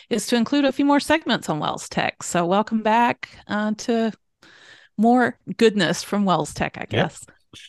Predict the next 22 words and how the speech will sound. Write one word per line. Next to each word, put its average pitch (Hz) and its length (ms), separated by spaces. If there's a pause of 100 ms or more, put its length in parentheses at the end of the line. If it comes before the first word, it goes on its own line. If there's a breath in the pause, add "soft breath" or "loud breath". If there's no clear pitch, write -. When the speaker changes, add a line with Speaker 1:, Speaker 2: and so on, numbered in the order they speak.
(140)
Speaker 2:
And 135 220
I'm 202 140
also 202 240
excited. 117 420
You're 127 80
getting 127 300
a - 20
little 127 160
bit 147 160
back 127 380
into 123 340
the 110 340
regular 120 380
swing 127 320
of 123 140
things 113 400
from 110 320
a 104 300
scheduling 170 540
perspective, 110 720
too. 123 300
So 104 340